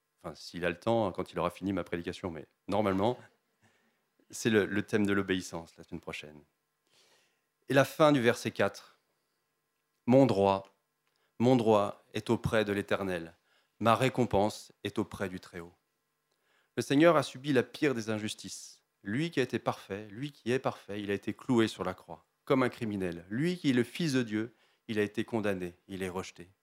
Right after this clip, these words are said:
Et son droit a été bafoué. Et il a bien conscience, il avait conscience que ce n'était pas auprès des hommes qu'il pouvait obtenir justice. Et que sa récompense, eh bien, il l'obtiendrait auprès du Père et non auprès des hommes.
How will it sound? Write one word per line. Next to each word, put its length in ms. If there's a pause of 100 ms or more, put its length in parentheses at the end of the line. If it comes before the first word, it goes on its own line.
(280)
Et 80
son 200
droit 280
a 60
été 180
bafoué. 420 (1200)
Et 80
il 60
a 40
bien 240
conscience, 500
il 60
avait 120
conscience 440
que 100
ce 100
n'était 140
pas 240
auprès 360
des 260
hommes 280 (220)
qu'il 140
pouvait 240
obtenir 380
justice. 640 (1700)
Et 60
que 120
sa 240
récompense, 720
eh 80
bien, 160
il 100
l'obtiendrait 600
auprès 260
du 140
Père 360 (200)
et 80
non 160
auprès 200
des 200
hommes. 200